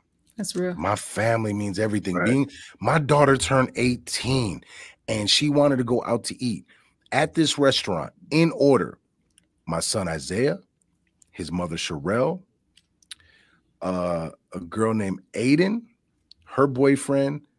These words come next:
Speaker 2: um, Amber,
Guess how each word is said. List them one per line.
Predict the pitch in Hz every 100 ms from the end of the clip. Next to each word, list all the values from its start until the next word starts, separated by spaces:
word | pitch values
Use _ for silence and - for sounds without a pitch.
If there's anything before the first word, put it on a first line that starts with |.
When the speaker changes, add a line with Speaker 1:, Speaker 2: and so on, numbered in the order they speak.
| _ _ _ _ _ _ _ _ _ _ -
Speaker 2:
um, | 82 82 78 71 - _ _ _ _ -
Amber, | 123 180 220 143 87 65